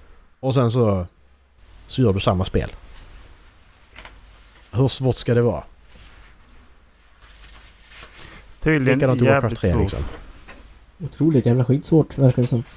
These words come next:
Speaker 1: Ja. Lite där, G T A också. Hur svårt ska det vara? Det är, nu är G T A en remaster, en definitive edition, liksom. Men du ska uppdatera texturerna och inte introducera nya buggar. Okej, det är svårare än man tror, men jag bara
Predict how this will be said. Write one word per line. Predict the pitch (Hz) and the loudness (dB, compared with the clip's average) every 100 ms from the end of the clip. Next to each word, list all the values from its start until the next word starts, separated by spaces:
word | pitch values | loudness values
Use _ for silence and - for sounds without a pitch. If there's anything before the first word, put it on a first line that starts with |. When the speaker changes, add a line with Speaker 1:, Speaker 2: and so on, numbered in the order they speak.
| - - - - - - | -20 -20 -20 -20 -18 -4
Speaker 1:
Ja. | 120 127 127 127 - - - - - - - - _ _ - - - - - - - - | 0 2 0 -4 -12 -20 -20 -20 -20 -20 -20 -20 _ _ -18 -16 -16 -16 -16 -16 -18 -6
Lite | 139 127 | -2 2
där, | 113 | 2
G | 107 110 | 2 0
T | 117 | 2
A | 101 | 2
också. | 98 - 98 | 0 0 0
Hur | 110 | 0
svårt | 135 123 | 0 -2
ska | - 120 | 0 2
det | |
vara? | 120 92 85 - - - - - | 2 0 -6 -14 -20 -18 -10 -2
Det | 120 | 0
är, | 117 | 0
nu | 123 127 | 0 2
är | |
G | 123 | 0
T | 127 | 0
A | 113 | 0
en | 104 104 | 2 0
remaster, | 101 90 - 92 | 0 0 -2 0
en | 98 | 0
definitive | 95 107 90 90 87 | 0 0 0 0 -2
edition, | 87 90 | -2 -4
liksom. | 90 - 82 - - - - - 127 | -6 -6 -8 -10 -18 -20 -20 -10 -4
Men | 127 | 0
du | 123 | 2
ska | 143 | 2
uppdatera | 135 120 113 101 | 0 0 0 -2
texturerna | - - 117 82 87 87 - - - - - - _ | -4 0 0 2 -2 -2 -6 -16 -20 -20 -20 -20 _
och | 139 | -2
inte | 127 120 104 | 0 0 0
introducera | 101 104 104 107 | 0 -2 2 2
nya | 104 104 95 | 2 2 2
buggar. | 110 95 78 - - - - - - - - - - - - - _ - - - - - - | 2 0 -2 -6 -12 -16 -18 -20 -20 -20 -20 -20 -20 -20 -20 -20 _ -20 -20 -20 -20 -20 -12
Okej, | 113 104 95 | -4 -2 2
det | 104 | 2
är | 98 | 0
svårare | - 101 95 | 0 0 2
än | |
man | 98 | 0
tror, | - 92 87 | 0 -2 0
men | 107 98 | -2 -2
jag | 113 110 | -2 2
bara | 113 104 | 2 0